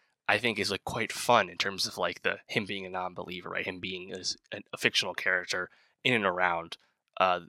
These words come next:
you know, the times of Jesus, right? That was all, that was all good. The issue, though, is, like, once Clarence decides to become a fake messiah, become a messiah himself, you know, he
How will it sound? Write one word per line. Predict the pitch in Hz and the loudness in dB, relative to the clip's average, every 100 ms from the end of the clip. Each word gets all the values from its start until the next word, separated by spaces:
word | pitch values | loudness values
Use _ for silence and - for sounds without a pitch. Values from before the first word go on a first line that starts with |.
| _ | _
you | 101 | -10
know, | 90 - - | -8 -8 -8
the | - | -4
times | 98 87 - | -2 -4 -6
of | - | -4
Jesus, | - - - - - | -4 -6 -8 -8 -2
right? | 101 - | 0 0
That | 131 127 156 | 0 2 4
was | 135 | 4
all, | 120 107 | 2 2
that | 110 | 2
was | 123 135 | 4 4
all | 101 | 4
good. | 98 107 - - - - _ - | 4 2 0 -10 -20 -20 _ -2
The | 180 | 2
issue, | 156 - 120 | 4 4 4
though, | 104 98 | 2 2
is, | 95 | 0
like, | 104 | 0
once | 107 135 160 - - _ | 0 0 2 -2 -4 _
Clarence | - 127 123 | 4 6 6
decides | - 113 110 | 6 8 8
to | - | 4
become | - - 110 | -4 -2 0
a | 95 | 0
fake | - 98 - | 0 -2 -2
messiah, | - - 101 92 - | 2 4 4 2 -2
become | 107 101 | 0 0
a | |
messiah | 98 95 - 95 95 | 2 0 2 0 -2
himself, | 92 - - 98 92 - _ _ _ _ _ _ _ _ _ _ _ _ _ - | -2 2 6 6 4 -6 _ _ _ _ _ _ _ _ _ _ _ _ _ 2
you | 175 | 4
know, | 160 | 4
he | 147 147 139 | 0 0 0